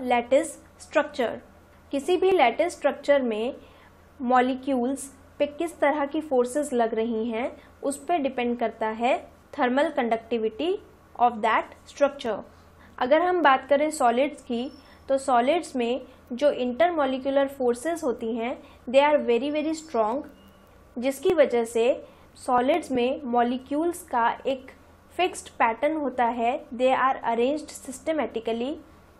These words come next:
और इस वजह से ऐसे स्ट्रक्चर्स में हीट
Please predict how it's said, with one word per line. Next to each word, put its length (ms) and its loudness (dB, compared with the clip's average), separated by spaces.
और 140 6
इस 300 -4
वजह 320 4
से 220 2
ऐसे 300 2
स्ट्रक्चर्स 540 -2
में 260 0
हीट 320 -2